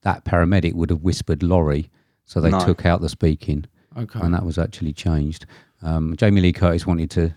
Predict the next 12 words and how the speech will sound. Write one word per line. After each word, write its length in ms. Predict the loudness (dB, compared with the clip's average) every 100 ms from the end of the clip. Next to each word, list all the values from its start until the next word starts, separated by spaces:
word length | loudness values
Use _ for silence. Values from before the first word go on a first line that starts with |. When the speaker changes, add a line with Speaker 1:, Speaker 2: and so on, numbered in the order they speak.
| -6
Speaker 1:
to 140 | 0
end 180 | 0 0
it 100 | -2
sort 160 | -6 -2
of 60 |
there, 140 | 0 0
as 80 |
she 140 | 2 2
wasn't 300 | 2 2 2
happy 240 | 2 0
neither. 300 | 2 2 0
But, 220 | 0 0